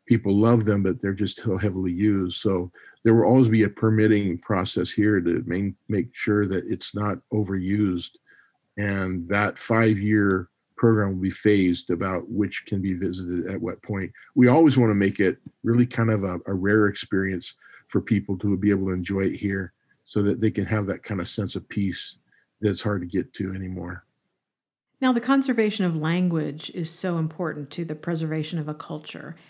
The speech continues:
Speaker 2: And, um, is it correct that no native speakers remain among the Iowa tribe of Kansas and Nebraska?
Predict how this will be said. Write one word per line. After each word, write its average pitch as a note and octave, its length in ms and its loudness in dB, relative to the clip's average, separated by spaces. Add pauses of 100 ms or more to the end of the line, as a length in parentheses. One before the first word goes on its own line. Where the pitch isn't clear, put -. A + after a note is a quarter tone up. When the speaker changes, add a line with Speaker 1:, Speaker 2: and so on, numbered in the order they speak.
(380)
Speaker 2:
And, E3+ 440 -2
um, D#3+ 360 -4 (120)
is F3+ 220 -4
it G3 140 -8
correct F3+ 640 -6
that E3+ 240 -4
no F#3 280 0
native F#3 380 0
speakers F#3 560 -6
remain E3+ 640 0
among G3 440 -2
the F3+ 160 -4
Iowa F#3 360 -4
tribe F#3+ 320 -4
of F#3 120 -6
Kansas F#3 480 -6
and F3+ 160 -6
Nebraska? F3+ 600 -6